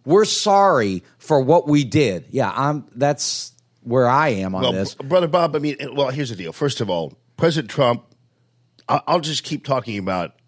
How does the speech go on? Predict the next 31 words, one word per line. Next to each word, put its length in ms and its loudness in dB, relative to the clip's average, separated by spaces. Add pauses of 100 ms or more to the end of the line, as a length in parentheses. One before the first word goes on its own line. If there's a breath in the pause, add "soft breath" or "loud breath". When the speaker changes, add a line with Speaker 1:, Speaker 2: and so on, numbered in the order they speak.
(140)
Speaker 2:
our 160 -2
seventeen-year-old 840 -4
friend. 300 -6 (760)
President 360 -2
Trump 280 -2
didn't 320 -6
kill 200 -2
him. 320 -4 (560 soft breath)
A 80 -8
Confederate 480 -2
statue 420 -2
didn't 260 -10
kill 200 -4
him. 160 -6
Can 160 -6
we 140 -2
at 120 -14
least 300 -6
agree 600 -6 (680 soft breath)
that 300 0
there 180 2
are 100 2
issues 360 -4
that 100 -6
have 220 -4
to 80 -16
be 180 -4
addressed 680 -6
that 500 -4
don't 260 2
involve 680 0